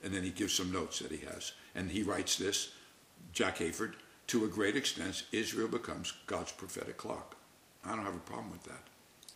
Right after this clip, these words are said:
The time frame of the seventy weeks of seventy-sevens of years, and then he has years, so, so I put a question mark in, is it seventy-sevens of sevens, is associated with Daniel's people, the Jews, and the holy city, Jerusalem.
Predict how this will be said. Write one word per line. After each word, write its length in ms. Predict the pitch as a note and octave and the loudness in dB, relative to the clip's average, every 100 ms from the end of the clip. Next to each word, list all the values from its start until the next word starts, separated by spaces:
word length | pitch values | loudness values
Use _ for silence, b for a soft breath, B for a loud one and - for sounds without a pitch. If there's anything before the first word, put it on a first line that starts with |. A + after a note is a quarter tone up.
| - | -16
The 80 | F#2+ | -8
time 320 | F#2 C3+ D3+ | 2 6 6
frame 280 | - C3+ A2+ | 8 8 8
of 100 | G2+ | 2
the 80 | - | 4
seventy 340 | - A2+ A#2 | 6 6 4
weeks 300 | G#2+ G#2+ - | 2 4 4
of 100 | - | 4
seventy-sevens 800 | - G#2+ G#2 G2 - G#2 G2+ F2+ | 4 4 2 2 4 4 2 0
of 100 | F2 | -2
years, 460 | F2+ C3 G2 A#2 - B B | 4 6 6 4 0 B B
and 80 | F#2 | 0
then 100 | F#2 | 2
he 160 | A2 | 2
has 220 | G2 F#2 F2 | 4 4 2
years, 240 | G2 G2 | 2 2
so, 120 | - | 0
so 160 | F2 - | 0 0
I 100 | F2+ | -2
put 180 | - - | -2 -6
a 100 | - | -2
question 280 | G#2 - E2 | -2 -2 -6
mark 220 | - - | -8 -8
in, 120 | D3 - b b b | -12 -12 b b b
is 100 | G2 | -12
it 60 | F#2+ | -2
seventy-sevens 800 | - G#2+ F#2+ F2+ F2 F2 F2 - | 2 2 2 2 2 2 0 0
of 140 | - | 2
sevens, 540 | - A2 A2+ A2 - - B B B | 4 4 2 0 -2 -4 B B B
is 160 | A#2 | 6
associated 560 | A2+ - C3+ C3+ A#2 A2 | 8 8 10 10 8 6
with 140 | G#2+ | 4
Daniel's 320 | F2+ G2 G#2 G2+ | 2 2 2 0
people, 320 | - A2 A#2 | 2 2 2
the 80 | A#2 | 2
Jews, 300 | F#2+ F2+ F2 | 2 2 2
and 100 | F#2+ | 2
the 40 | |
holy 220 | F2+ F#2 | 2 2
city, 280 | G2+ D#2+ E2+ | 4 2 2
Jerusalem. 560 | F2 G2+ C3 - D#2+ | -2 4 4 4 0